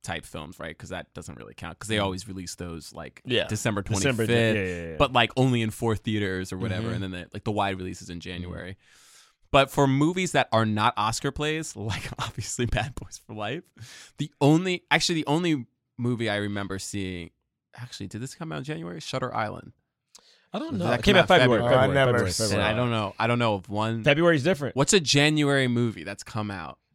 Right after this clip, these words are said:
Speaker 2: That's been a hit. Let me Google.
Speaker 1: That was like, that was good.
Speaker 3: I,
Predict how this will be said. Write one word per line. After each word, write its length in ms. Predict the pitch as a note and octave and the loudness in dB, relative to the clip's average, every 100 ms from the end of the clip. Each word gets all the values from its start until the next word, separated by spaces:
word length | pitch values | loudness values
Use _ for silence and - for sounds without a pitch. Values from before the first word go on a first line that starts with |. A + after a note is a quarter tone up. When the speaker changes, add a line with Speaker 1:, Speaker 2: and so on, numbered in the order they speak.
| _ | _
Speaker 2:
That's 280 | - - A#2+ | -2 0 -2
been 140 | B2+ G#2+ | -2 -4
a 60 | |
hit. 300 | E2 G#2 C#3 - | -4 -4 -4 -4
Let 140 | A2 | -8
me 120 | G#2+ | -8
Google. 380 | F2+ D2+ - G1+ - F#2+ _ _ _ - | -10 -14 -20 -20 -20 -20 _ _ _ -2
Speaker 1:
That 140 | B2+ | 2
was 160 | B2+ A#2+ | 2 2
like, 200 | A#2+ G2+ _ | 2 0 _
that 140 | C#3+ D#3+ | 2 4
was 160 | A2 - - | 2 -4 -4
good. 300 | A2+ G#2+ G2 | 0 2 4
Speaker 3:
I, 260 | D#3+ E3+ | 6 4